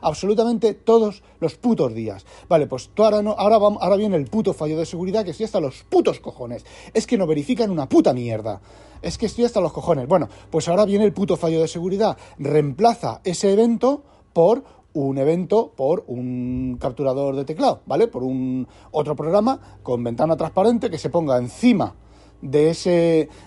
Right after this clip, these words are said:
de esa pregunta y te capture, por lo menos te ha capturado la mitad de la contraseña, ¿vale? Si no la contraseña entera, solo es cuestión de probar la próxima vez que el programa reinicie el ordenador,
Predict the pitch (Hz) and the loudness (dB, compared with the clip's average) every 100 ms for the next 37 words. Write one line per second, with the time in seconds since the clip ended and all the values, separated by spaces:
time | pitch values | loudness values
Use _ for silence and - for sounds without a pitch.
0 | - 135 151 - 175 170 165 156 202 254 | -4 0 0 2 4 6 4 4 4 4
1 | 262 285 247 165 131 120 170 214 139 220 | 6 4 2 -2 -2 0 0 2 2 0
2 | 269 208 196 170 165 147 139 143 139 131 | 2 2 2 2 4 4 0 2 2 2
3 | 120 117 180 151 117 139 269 - - - | -2 -4 -8 -6 -4 -4 -6 -14 -20 -20
4 | - 156 131 135 117 113 107 104 104 101 | -8 -4 -2 0 0 -2 -6 -10 -8 -8
5 | 98 - 247 - 120 110 131 - 120 113 | -4 -4 -4 -6 -8 -8 -8 -10 -8 -8
6 | 110 113 117 110 120 113 120 120 127 - | -6 -4 -4 -4 -4 -4 -4 0 0 -2
7 | 107 120 135 131 110 113 123 139 127 127 | -6 -4 -2 -2 -4 -4 -4 -2 -2 -2
8 | 131 135 208 285 | -2 2 2 2